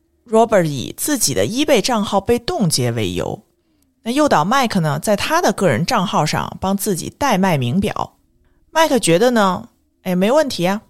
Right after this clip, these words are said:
你的冻结了，那就先用我的，到时候我再把钱转给你。”但是很快呢，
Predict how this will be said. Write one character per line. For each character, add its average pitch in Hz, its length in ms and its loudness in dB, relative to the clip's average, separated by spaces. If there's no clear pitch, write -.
你 170 180 -4
的 175 120 4
冻 247 180 2
结 160 180 4
了， 190 120 2
那 196 120 2
就 185 120 2
先 233 180 0
用 233 160 0
我 - 160 0
的， 143 220 -2
到 160 160 0
时 143 180 -2
候 175 180 2
我 92 120 2
再 151 80 0
把 127 120 -10
钱 160 220 -4
转 104 220 -2
给 202 100 -2
你。” - 240 -8
但 330 160 -4
是 320 100 2
很 160 220 2
快 294 300 0
呢， 185 260 0